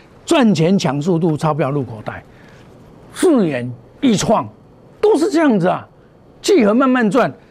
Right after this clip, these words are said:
强者恒强，强买第一强势股，是不是这样赚得快啊？我们大原则绝对不与主力挂钩，买卖就是五档，不像人家包山包海买一大堆，带进一定带出，远离套牢，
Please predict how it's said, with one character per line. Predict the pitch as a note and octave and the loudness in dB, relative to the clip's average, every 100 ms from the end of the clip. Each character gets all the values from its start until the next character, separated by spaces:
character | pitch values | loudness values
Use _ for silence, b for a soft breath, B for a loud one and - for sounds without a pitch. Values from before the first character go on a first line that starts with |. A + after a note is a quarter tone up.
| b | b
强 | - - B3 E4+ | -6 0 2 2
者 | D#4 G3+ | 2 2
恒 | A3 | 2
强， | F#3+ F#3+ | 2 0
强 | F3 | 0
买 | G#3+ F3+ | 0 0
第 | G3 F#3+ | 0 -2
一 | |
强 | D#3 D#3+ | 0 -2
势 | D#3 | -4
股， | B2 G#2+ - | -6 -12 -10
是 | - | -2
不 | A3+ | 0
是 | G#3+ G#3 B B B | 2 -2 B B B
这 | - | -2
样 | G#3 | 0
赚 | G#3 F3+ | 0 -2
得 | |
快 | D#3+ G3 D3+ | 0 0 -2
啊？ | C3 - B B B B | -6 -14 B B B B
我 | G#3 | 0
们 | B3 A#3 - - - - - | 2 -2 -8 -20 -20 -14 0
大 | D#4 A#3 | 2 4
原 | G#3 A3 | 4 2
则 | D#3 D#3+ - | 0 -6 -8
绝 | - G#3 | -2 0
对 | A3+ | 2
不 | F#3+ G3 E3+ | 2 0 0
与 | D#3+ | -2
主 | C3 | -6
力 | C3+ C#3+ | -8 -4
挂 | D#3+ B2+ | -4 -4
钩， | C#3+ - - | -4 -6 -4
买 | F3+ F3+ | -2 2
卖 | C#4 G3+ | 2 0
就 | A3+ | 0
是 | G#3 | -2
五 | F#3 F#3 | 0 -2
档， | - - B B B | -2 -8 B B B
不 | - A3+ | 0 2
像 | G3 C4+ | 2 2
人 | G#3 A3 | 2 2
家 | A#3+ | 2
包 | G#3+ A3+ | 2 2
山 | G#3 G#3+ G3 | 2 0 2
包 | A3 | 0
海 | E3+ F#3+ | 0 -2
买 | D3 | -2
一 | F3 | -2
大 | F#3+ G#3 | 0 0
堆， | F3 F3+ F3+ B B | 2 0 0 B B
带 | - G#3+ | 0 2
进 | A#3 F3+ | 2 0
一 | |
定 | F3+ A3 F3+ | 0 0 2
带 | F#3 | 0
出， | E3+ F#3 | 0 0
远 | D#3 | 0
离 | D3 | -2
套 | E3+ G3+ | 0 0
牢， | D3 C3+ | 0 -4